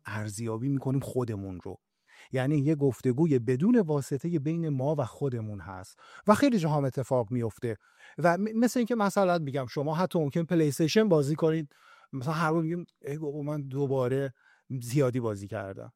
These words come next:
اصلاً یه صدای درونی باشه. یا مثلاً شما، اه، ممکنه که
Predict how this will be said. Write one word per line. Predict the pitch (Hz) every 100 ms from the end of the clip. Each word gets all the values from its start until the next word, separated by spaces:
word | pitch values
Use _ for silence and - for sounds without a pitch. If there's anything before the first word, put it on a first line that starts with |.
| -
اصلاً | 151 226
یه | 226
صدای | 226 - 196 196 202 214 220
درونی | 190 151 139 131
باشه. | 117 110 117 113
یا | 196
مثلاً | 233 196 220
شما، | 208 208 208 - - -
اه، | 165 156 160
ممکنه | 160 170 170 160 196
که | 196 208